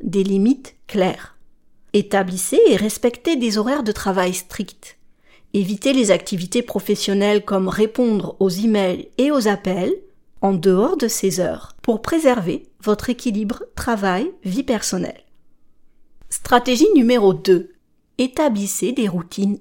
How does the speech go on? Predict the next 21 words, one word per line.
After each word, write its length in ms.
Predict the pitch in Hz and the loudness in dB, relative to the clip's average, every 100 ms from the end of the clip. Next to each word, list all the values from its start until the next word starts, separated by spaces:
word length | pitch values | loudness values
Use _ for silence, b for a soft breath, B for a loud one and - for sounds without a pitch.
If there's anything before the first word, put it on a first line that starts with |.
| - | -10
saines. 540 | - - 202 175 160 - _ _ _ _ - | -10 -8 -6 -4 -6 -10 _ _ _ _ 4
Intégrez 500 | 202 202 196 190 220 | 4 4 0 2 2
l'exercice 560 | 196 175 165 - 185 | 2 -2 -6 -8 -10
physique 320 | - 180 233 - | -10 -10 -10 -8
régulier, 640 | 180 165 160 170 480 - b b b b b | -8 -6 -4 -2 -2 -2 b b b b b
une 160 | - 220 | -2 2
alimentation 680 | 226 233 226 214 202 - 190 | 2 2 2 0 -2 -2 -4
équilibrée 640 | 185 214 190 175 220 494 b b b | -4 -6 -6 -2 -4 -4 b b b
et 80 | 202 | -2
un 120 | 202 | 0
sommeil 420 | 208 226 226 240 240 - | 0 0 0 0 -2 -2
adéquat 640 | 277 240 214 - - - - | 0 -2 -6 -8 -10 -12 -12
dans 180 | 202 202 | -8 -2
votre 340 | 196 - - | -2 -2 -12
quotidien 580 | - 294 277 185 170 - b b - | -8 -4 -4 -2 -4 -6 b b -8
pour 180 | 202 | -6
favoriser 800 | - 277 285 240 196 185 - - | 2 4 4 2 0 -2 -4 -4
une 180 | 208 196 | -2 -2
bonne 300 | 180 202 269 | 0 2 2
santé 380 | 262 220 208 185 | 0 -4 -4 -8
physique 580 | - 254 185 196 - | -6 -6 -6 -10 -16